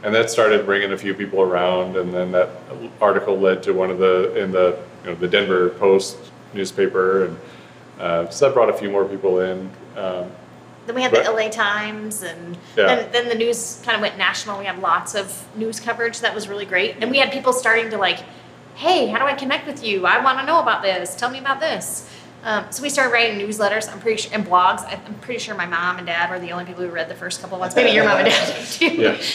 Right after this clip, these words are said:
Speaker 2: Um, and then people were like, "Hey, I wanna know more about this." Um, so we, you know, we do all the social media things. We, you know, we have our newsletter that we send out once a month. Or we try really hard to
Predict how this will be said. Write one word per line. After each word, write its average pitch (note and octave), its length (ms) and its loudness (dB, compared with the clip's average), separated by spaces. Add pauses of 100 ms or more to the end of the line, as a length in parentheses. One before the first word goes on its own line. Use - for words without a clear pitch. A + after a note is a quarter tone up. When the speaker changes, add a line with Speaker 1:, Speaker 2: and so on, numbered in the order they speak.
(240)
Speaker 2:
Um, G#3 360 2 (680)
and C#4+ 100 4
then D4 160 4
people C#4+ 200 2
were C4+ 100 4
like, A3 220 2
"Hey, E4+ 360 2
I A#3 140 6
wanna D#4 180 2
know E4 120 2
more E4 160 4
about F4+ 260 2
this." G3 500 2
Um, G#3 400 0 (140)
so D#4+ 180 -2
we, F4 240 2 (100)
you C#4 60 -6
know, C4+ 140 2
we C4+ 80 -2
do D4+ 100 -2
all C#4 200 6
the C#4+ 60 0
social C#4+ 360 -2
media B3 320 -2
things. C4 560 -8
We, A#3 80 -12
you B3 380 -6 (240)
know, A3 280 -6 (320)
we G#3+ 80 -12
have A3 140 -4
our A3 200 4
newsletter A3+ 440 -2
that G#3+ 140 -2
we A3+ 40 -4
send G#3+ 220 -8
out G3+ 100 0
once A#3 140 -6
a A3+ 40 -12
month. A3 360 -6 (180)
Or F3+ 220 -10 (1500)
we B3 80 -8
try D4 400 2
really B3+ 200 0
hard A#3 300 0
to G3 260 2